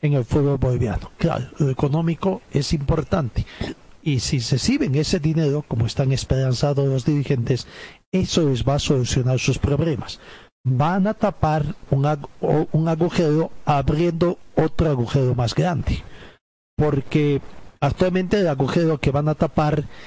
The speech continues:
es de ¿cuánto? ¿Un millón de dólares? ¿Que eso que les dio la empresa? ¿Cuánto resta para que cumpla en este dos mil veinte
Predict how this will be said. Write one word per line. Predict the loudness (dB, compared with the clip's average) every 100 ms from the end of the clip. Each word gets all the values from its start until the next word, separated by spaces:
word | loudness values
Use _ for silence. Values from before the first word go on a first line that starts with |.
| -20 _
es | -2 0
de | 0
¿cuánto? | 0 0 0 -4 -4 -12 -20 -20 _ _ _ _ _ _ _
¿Un | -4
millón | 0 0 0
de | 0
dólares? | 2 0 -2 -4 -14 -18 -20 _ _ _ _ _ _ _ _ -4
¿Que | 0
eso | 0 0
que | 0
les | 0
dio | 0 0 0
la | -2 -4 -4
empresa? | -2 0 0 0 0 -2 -4 -14 -20 -20 _ _ _ -2
¿Cuánto | -2 0 2
resta | 2 0 -2 0
para | 0 0
que | 0 0
cumpla | 0 0 0 2
en | 0
este | 0 0
dos | 0 2
mil | 2 2
veinte | 0 0 0 0